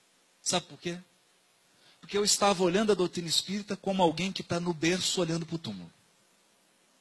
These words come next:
Então eu estava olhando assim. "Poxa, eu nasci, tô aqui, mas a morte, né? Puxa vida, a morte.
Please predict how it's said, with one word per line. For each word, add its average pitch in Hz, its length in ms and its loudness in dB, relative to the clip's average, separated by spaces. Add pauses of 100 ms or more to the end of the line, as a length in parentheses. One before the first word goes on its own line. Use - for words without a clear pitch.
(1120)
Então 175 140 -2
eu - 20 -4
estava 170 220 0
olhando 175 240 -2
assim. 95 340 0 (1040)
"Poxa, 117 180 -12
eu 120 40 -6
nasci, 151 520 0
tô 151 160 -6
aqui, 190 460 -10 (680)
mas 214 180 -4
a 170 60 -4
morte, 175 680 -8
né? 185 160 -10 (1080)
Puxa 107 380 -14
vida, 135 260 -12
a 123 100 -14
morte. 160 560 -6